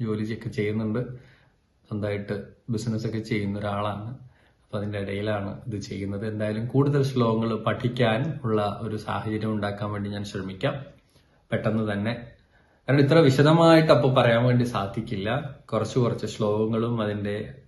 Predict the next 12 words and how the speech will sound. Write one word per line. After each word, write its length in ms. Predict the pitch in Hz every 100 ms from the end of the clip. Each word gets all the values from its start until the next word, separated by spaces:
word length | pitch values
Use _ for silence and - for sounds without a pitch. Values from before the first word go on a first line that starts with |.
| -
ചെറിയ 240 | 110 113
അർത്ഥവും 640 | 117 101 - - 113 131
ചൊല്ലി 400 | - 123 120 113 117
നോക്കാനുള്ള 560 | 110 - 113 107 104
ഒരു 80 | 104
സംവിധാനം 640 | 104 101 104 98 98 101 - - -
അങ്ങനെ 220 | 120 123 131
ചെയ്യാൻ 300 | 120 117 117
പറ്റുമോ 340 | 104 - 117
എന്നാണ് 260 | 117 107 107
ഞാൻ 200 | 104 98
നോക്കുന്നത്. 520 | 95 92 104 90